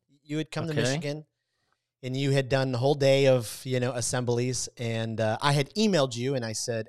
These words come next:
Speaker 1: "Hey, is there any way, you know, you'd give me, you know, ten minutes, twenty minutes?" Just, I was a, I wanted to learn how to be a communicator, you know, speaker, all that kind of stuff. And you're like, "Yeah, come,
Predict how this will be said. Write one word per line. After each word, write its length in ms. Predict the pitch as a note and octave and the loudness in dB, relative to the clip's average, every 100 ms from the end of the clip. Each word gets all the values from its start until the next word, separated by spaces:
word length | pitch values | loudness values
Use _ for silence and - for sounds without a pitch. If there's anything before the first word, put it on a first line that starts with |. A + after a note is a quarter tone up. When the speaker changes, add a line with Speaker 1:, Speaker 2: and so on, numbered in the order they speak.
| - | -6
Speaker 1:
"Hey, 200 | E3+ A#2+ | -4 -2
is 140 | G#2 | -4
there 100 | A#2+ D3+ | -6 -4
any 160 | F3 | -2
way, 380 | D#3+ C#3+ C#3+ C#3 _ _ _ - | 2 2 2 -2 _ _ _ -4
you 120 | C3+ | -2
know, 80 | A#2+ | 0
you'd 200 | B2 A2 | -2 -2
give 180 | C#3 B2+ | -2 0
me, 380 | C3 C3 B2 - - | -2 -2 -4 -8 -6
you 160 | B2 | -4
know, 220 | G#2+ G2 F#2+ _ | -2 -4 -8 _
ten 200 | - G#3 | -2 0
minutes, 320 | F3+ A2 F2+ - | 0 -2 -6 -4
twenty 220 | F3 D#3+ | -2 0
minutes?" 280 | B2 G2 - | -2 -6 -10
Just, 240 | B2+ - | -10 -8
I 80 | C#3 | -2
was 160 | C#3 A2 | -2 -2
a, 100 | G2+ _ _ _ - _ | -10 _ _ _ -20 _
I 60 | B2+ - | -18 -8
wanted 220 | C#3+ D3+ | -6 -4
to 80 | C#3 | -4
learn 180 | C#3+ | -4
how 100 | B2+ | -4
to 60 | C3 | -4
be 180 | B2 C3 | -2 -2
a 100 | B2 - | -4 -8
communicator, 580 | C3+ B2 - B2+ A#2 A#2 | -10 -8 -6 -4 -4 -4
you 140 | A2+ | -4
know, 120 | A2 | -6
speaker, 340 | G2+ B2+ A#2 A2+ | -8 -8 -6 -6
all 80 | |
that 100 | G#2+ | -6
kind 100 | A2 | -8
of 40 | G#2 | -14
stuff. 260 | - G#2 | -12 -12
And 100 | E3+ | -8
you're 100 | F#3 | -4
like, 180 | G3 G3 | -2 -2
"Yeah, 160 | F#4+ B3 | -2 -2
come, 280 | - G3+ | 0 -4